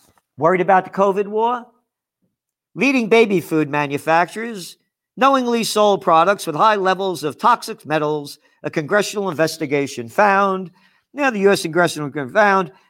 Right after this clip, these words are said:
that dangerous levels of toxic heavy metals in baby foods that could cause neurological damage, and Beech Nut, Celestial Group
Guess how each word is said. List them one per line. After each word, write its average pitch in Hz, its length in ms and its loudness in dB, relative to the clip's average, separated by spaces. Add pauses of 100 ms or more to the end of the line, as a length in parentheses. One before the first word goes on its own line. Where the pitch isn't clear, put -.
(100)
that 175 260 2 (220)
dangerous 247 400 0
levels 185 380 0
of 135 120 -10
toxic 220 460 -2
heavy 175 260 0
metals 139 460 -4
in 135 160 -14 (300)
baby 208 280 2
foods 170 440 -2
that 147 200 2
could 135 180 -8
cause 151 440 0 (200)
neurological 202 760 2
damage, 135 720 0 (420)
and 262 380 -2 (540)
Beech 175 360 -2
Nut, 170 400 2 (1500)
Celestial 175 800 0
Group 170 580 0